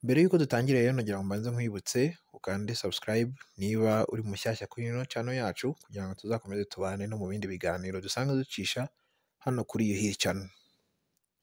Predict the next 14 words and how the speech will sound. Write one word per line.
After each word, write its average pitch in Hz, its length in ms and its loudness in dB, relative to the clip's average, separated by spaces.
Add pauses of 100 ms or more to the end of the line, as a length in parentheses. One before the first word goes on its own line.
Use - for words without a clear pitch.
(560)
Tudatinze 151 480 6
rero, 147 400 6 (240)
ibyo 123 180 2
bintu 117 220 4
bibiri, 110 560 2 (400)
ah, 190 400 -2
nababwiye, 170 800 2 (1040)
icya 131 320 2
mbere 120 480 6
ni 113 160 -2
ukuvirirana 101 880 0 (320)
cyangwa 123 320 0
kuva 101 240 -4
amaraso 139 540 2